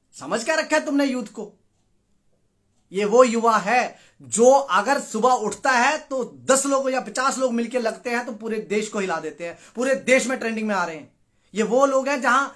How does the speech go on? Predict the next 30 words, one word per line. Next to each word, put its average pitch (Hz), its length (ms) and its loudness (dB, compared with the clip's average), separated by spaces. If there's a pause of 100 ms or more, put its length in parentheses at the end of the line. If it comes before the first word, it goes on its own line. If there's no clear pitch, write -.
(840)
सिर्फ 254 200 0
जिन्होंने 240 380 0
आवाज 214 280 4
उठाई 262 240 4
कि 269 100 -2
हम 254 140 4
परेशान 233 480 0
हैं 262 60 -4
और 254 80 -4
ये, 240 160 -4
ये 254 100 0
हमारी 233 240 2
परेशानी 220 460 -6
है, 277 260 -6 (360)
एक 262 280 -4
टीचर 277 300 0
को 330 120 0
समझा 254 320 4
दिया 240 260 2
तो 254 100 -2
टीचर 269 380 0
ने 277 80 -2
आगे 262 180 0
कहा 254 240 2
कि 247 140 -6
"हां, 240 200 0
बिल्कुल 240 280 -6
तुम 240 140 -4
सही 214 280 0
हो।" 185 260 -8